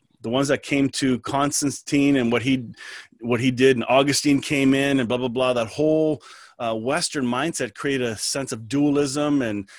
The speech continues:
and separation theology came in like you wouldn't believe. They divorced science. Um, and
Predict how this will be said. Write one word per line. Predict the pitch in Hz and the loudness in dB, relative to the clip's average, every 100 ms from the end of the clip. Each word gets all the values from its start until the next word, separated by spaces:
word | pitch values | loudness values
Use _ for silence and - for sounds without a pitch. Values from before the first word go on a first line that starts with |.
| - - | -20 -12
and | 113 110 | -8 -6
separation | - 110 - 117 120 143 - 143 135 | -4 -4 -4 -2 0 0 -2 -2 -4
theology | 127 139 131 135 131 | -4 -2 0 0 -2
came | 127 143 135 131 | -6 -4 -2 0
in | 135 135 131 | -2 -2 -2
like | 113 | -4
you | 120 | -2
wouldn't | 131 117 | -2 -2
believe. | 113 117 127 131 123 _ - - | -4 -2 -2 -2 -6 _ -20 -12
They | 113 | -10
divorced | 107 110 127 135 - - | -8 -4 0 0 -2 -4
science. | - 131 127 131 123 - - - - - | -2 0 0 0 0 -2 -4 -10 -20 -10
Um, | - 113 110 110 110 - _ | -2 0 2 0 -2 -8 _
and | 139 | -4